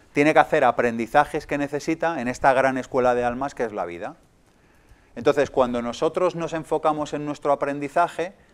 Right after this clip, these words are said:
el propósito crece. ¿Por qué? Porque dejamos de emplear un montón de recursos en resolver un problema que se nos atranca una y otra y otra y otra y otra vez. Esto a vosotros no os pasa, pero hay gen-, ahí fuera hay gente que le pasa.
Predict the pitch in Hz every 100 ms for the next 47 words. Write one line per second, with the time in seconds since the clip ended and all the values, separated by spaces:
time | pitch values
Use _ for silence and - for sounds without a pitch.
0 | - 131 120 123 120 165 165 165 165 170
1 | - 131 120 - 90 - _ _ _ _
2 | 135 127 175 170 - - - 135 123 131
3 | 123 - 156 180 165 170 160 165 143 147
4 | 165 160 165 160 147 151 170 151 175 -
5 | - 123 120 120 - 117 120 147 165 156
6 | 151 156 156 160 151 123 120 120 117 123
7 | 131 139 127 123 127 123 123 - 113 120
8 | 127 120 117 120 - 110 117 123 123 120
9 | 117 - 107 117 123 120 123 110 107 101
10 | 101 - 160 151 147 165 139 120 113 -
11 | 107 113 127 - 151 120 120 151 139 123
12 | - 147 151 107 101 98 87